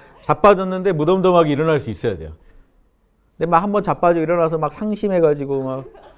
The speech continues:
누가 나를 봤는지, 자빠질 때 봤는지부터 막 왜 나는 왜 자빠졌을까?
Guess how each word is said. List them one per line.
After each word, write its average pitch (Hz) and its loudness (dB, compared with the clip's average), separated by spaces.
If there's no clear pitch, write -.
누가 143 6
나를 131 0
봤는지, 151 -2
자빠질 160 2
때 165 4
봤는지부터 151 -2
막 131 -2
왜 180 2
나는 151 2
왜 151 4
자빠졌을까? 131 -4